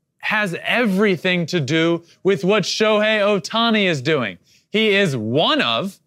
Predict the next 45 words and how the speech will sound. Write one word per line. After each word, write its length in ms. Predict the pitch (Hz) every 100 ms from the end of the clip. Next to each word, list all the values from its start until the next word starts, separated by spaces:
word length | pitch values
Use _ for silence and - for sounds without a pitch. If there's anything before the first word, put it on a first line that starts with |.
| _ -
the 140 | 156
best 300 | 151 139 -
hitters 360 | 123 113 104 107
in 80 |
the 120 | 98 92
league 360 | 92 104 139 - _
and 360 | 165 196 170 185
one 280 | 254 311 196
of 340 | 139 139 143 _ -
the 140 | 190
best 380 | 165 214 214 -
pitchers 480 | 269 302 214 160 120
in 160 | 143
the 100 | 135
league. 340 | 123 117 92 - _ -
You 120 | 196
put 260 | - 233
it 120 | 277 233
together, 520 | 233 160 151 156 156 -
you 120 | 180 180
have 240 | 208 185
the 80 | 190
unanimous 680 | 190 180 196 214 208 196 139
M 220 | 156 156
V 140 | 147
P. 400 | 135 139 123 117 _ _
We 160 | 160 160
gotta 260 | 196 202
stop 340 | - 202 160 170
overthinking 680 | 156 135 131 131 113 98
this. 260 | 85 - - _ _
And 160 | 180 202
I 120 | 208
hear 300 | 170 233 285
the 200 | 226 190
argument, 460 | 202 202 185 190 139
and 120 | 156
I've 160 | 156 -
continued 520 | 160 - 214 196 156
to 100 | 143
hear 180 | 151 135
this 240 | 131 -
for 200 | - 123
a 80 | 110
while. 340 | 117 101 85